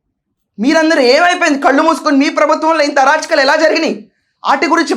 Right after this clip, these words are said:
మాట్లాడరే. ఉప్మా వండినంత ఈజీగా అంటున్నారా? How small your derailing. ఇక్కడ ఎక్కడన్నా వీళ్ళు చెప్పే మాటలకి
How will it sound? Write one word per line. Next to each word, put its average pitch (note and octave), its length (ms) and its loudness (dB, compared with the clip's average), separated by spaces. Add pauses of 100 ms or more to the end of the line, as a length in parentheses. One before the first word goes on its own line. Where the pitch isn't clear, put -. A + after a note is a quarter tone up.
మాట్లాడరే. C#4+ 400 0 (1200)
ఉప్మా E4 300 -2 (100)
వండినంత C#4 340 0
ఈజీగా C#4 460 2
అంటున్నారా? G3+ 420 -4 (260)
How D4 180 2
small D4 680 0
your D4 180 4
derailing. B3 380 0
ఇక్కడ E4+ 240 0
ఎక్కడన్నా C#4 560 0 (280)
వీళ్ళు A3+ 160 -2 (100)
చెప్పే A3+ 300 0
మాటలకి A#3+ 580 0